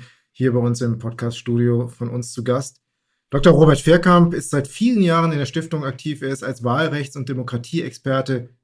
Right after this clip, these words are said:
Senior Advisor im Programm Zukunft der Demokratie der Bertelsmann Stiftung. Er hat Volkswirtschaftslehre und Wirtschaftswissenschaften studiert in Bonn,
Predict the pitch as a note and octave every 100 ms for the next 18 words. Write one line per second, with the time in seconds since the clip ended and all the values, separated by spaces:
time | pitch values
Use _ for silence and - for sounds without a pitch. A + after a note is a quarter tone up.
0 | _ - - G3 F3+ B2 B2 C3+ C3+ C#3
1 | B2 A#2+ A2+ A2 A#2+ A#2+ - _ _ -
2 | - D#3 C#3 C#3 C3 B2+ B2+ B2+ C#3 A2
3 | - - A#2+ A#2 - - - - - _
4 | _ _ _ A2+ A#2+ D3 - E3+ D3+ C#3
5 | B2+ C#3 C#3 C3+ B2 A#2+ A#2 A2+ B2 D#3
6 | D#3+ D#3 D3 D3 C#3 D3+ - B2 B2 A#2
7 | G2+ A#2 B2 E3 E3+